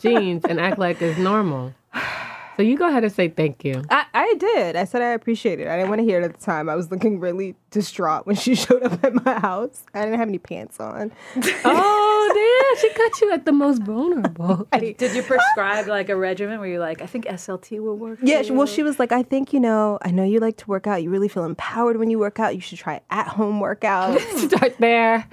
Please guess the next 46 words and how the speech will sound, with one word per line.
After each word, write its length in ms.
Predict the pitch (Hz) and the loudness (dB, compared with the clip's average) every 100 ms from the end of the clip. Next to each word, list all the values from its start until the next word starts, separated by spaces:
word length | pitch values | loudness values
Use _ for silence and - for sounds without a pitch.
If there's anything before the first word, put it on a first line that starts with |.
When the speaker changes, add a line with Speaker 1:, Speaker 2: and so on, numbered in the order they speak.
| 254 | 2
Speaker 2:
Start 80 | 311 | 4
Speaker 1:
And 100 | 247 | 4
then 260 | 262 220 220 | 4 2 2
Speaker 2:
there. 220 | 277 269 | 2 4
Speaker 1:
take 120 | 277 277 | 4 4
her 60 | |
ass 280 | 208 202 202 | 4 2 2
to 60 | 180 | 2
that 180 | 165 - | 2 2
Fort 200 | 196 160 | 0 2
Greene 220 | 170 170 | 0 2
Park 320 | - 233 233 | 2 2 2
a 40 | 226 | 2
few 200 | 269 240 | 2 0
times 480 | 240 226 220 226 214 | 2 2 4 2 2
out 140 | 208 | 2
of 180 | 202 196 | 2 2
the 60 | 196 | 2
day. 440 | 214 208 202 220 - - | 2 2 0 -2 -10 -6
Speaker 2:
Yeah. 500 | 269 330 254 190 156 - 254 | 2 2 4 0 -2 -4 0
I 100 | 285 | 2
mean, 220 | 277 240 | 2 2
I 160 | 220 240 | 2 2
appreciate 480 | 220 202 - 180 | 0 -2 0 -2
it. 100 | 156 | 0
I 80 | 143 | -2
respect 440 | 170 180 180 175 160 | -2 -2 -6 -4 -4
it. 80 | |
Speaker 1:
Mm. 40 | 151 | -2
Speaker 2:
I 80 | 185 | 0
have 180 | 190 180 | 0 -2
been 140 | 180 | -4
feeling 240 | 185 165 165 | -4 -4 -4
a 60 | |
little 260 | 165 160 151 | -6 -6 -8
bleh. 360 | 131 - - - _ _ _ _ _ 160 | -10 -14 -14 -18 _ _ _ _ _ -8
Speaker 1:
Yeah. 380 | 139 139 135 147 | -6 -6 -6 0
Speaker 2:
You 120 | 226 | 2
know, 180 | 190 170 | 2 0
it's 120 | 185 | 0
getting 240 | 202 185 202 | 0 -2 -2
cold. 300 | 185 170 165 | 0 0 0
I 80 | |
just 100 | 180 | -2
wanna 200 | 175 160 - | -2 -4 -8
eat. 300 | 151 151 | -14 -14